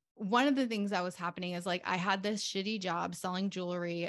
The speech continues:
It was, like, eleven dollars an hour plus commission, but they, like, made it impossible for you to get commission. And it was the worst. And I was like,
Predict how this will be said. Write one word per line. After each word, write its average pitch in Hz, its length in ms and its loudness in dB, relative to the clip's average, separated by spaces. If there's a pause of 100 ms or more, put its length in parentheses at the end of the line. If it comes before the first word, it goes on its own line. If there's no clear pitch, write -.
It - 60 -4
was, 185 120 0
like, 185 120 -2
eleven 202 440 2
dollars 196 360 2
an 185 80 -4
hour 180 240 -2
plus 185 240 -4
commission, 190 580 0
but 185 140 0
they, 196 100 2
like, 180 240 0
made 175 160 2
it 165 80 0
impossible 180 520 -2
for 185 120 -6
you 175 100 0
to 165 60 -2
get 170 200 -6
commission. 190 560 -4 (600)
And 185 420 4 (580)
it - 40 -2
was 247 220 8
the 196 120 6
worst. - 380 -6
And 196 120 2
I 190 60 6
was 190 100 4
like, 202 160 0